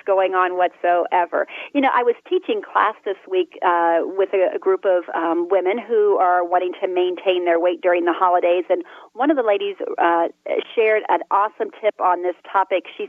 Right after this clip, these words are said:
said, It was, I was hosting last Thanksgiving's meal at my house. I was doing primarily all the cooking, and she said, "The way I survived was I went to the local grocery store a few days before.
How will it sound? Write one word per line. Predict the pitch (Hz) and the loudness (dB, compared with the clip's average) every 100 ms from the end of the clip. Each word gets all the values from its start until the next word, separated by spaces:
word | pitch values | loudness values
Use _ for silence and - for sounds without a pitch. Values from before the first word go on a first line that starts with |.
| - | -2
said, | 190 175 - - - - | 0 -2 -8 -18 -12 -4
It | 214 | 0
was, | 196 - - | 0 -2 -2
I | 180 | 0
was | 180 - | 0 -2
hosting | 240 254 - 269 247 - | -2 -2 -2 -4 -4 0
last | 190 196 - - _ _ - | 0 0 -4 -18 _ _ -8
Thanksgiving's | 185 - 202 185 185 165 | -8 -2 0 2 0 -2
meal | 185 175 170 | 2 2 4
at | 160 - | 0 -2
my | 175 190 208 214 | -2 0 0 -2
house. | - 180 170 165 - - | -2 0 0 -2 -4 -2
I | 190 | 0
was | 202 185 | 0 -2
doing | 196 180 165 | -2 -2 -2
primarily | - 175 170 165 165 - | -2 0 0 0 -2 -2
all | 190 214 | -2 0
the | 220 | -2
cooking, | 208 185 - 175 | -6 -10 -8 -4
and | 180 175 | -4 -4
she | 208 190 | -8 -2
said, | 185 165 | 0 2
"The | 175 | 0
way | 175 202 214 | 2 0 2
I | 190 185 - | 0 -2 -4
survived | 185 170 175 175 175 - | -2 0 2 2 0 -2
was | 185 185 - - - - | -2 -2 -8 -20 -18 -2
I | 180 | -2
went | 180 226 226 | 0 -2 -4
to | 226 | -2
the | 196 | 0
local | 175 185 226 - 247 233 233 - - - _ | 0 0 0 0 0 0 0 -6 -20 -20 _
grocery | 208 220 - 214 196 | -2 -2 0 -4 -4
store | - 190 180 175 170 - - _ 170 | 0 2 4 2 0 -4 -20 _ -12
a | - | -10
few | 233 254 | -6 -2
days | 233 214 202 - | 0 0 -2 -6
before. | 190 - 170 170 | -6 -2 2 2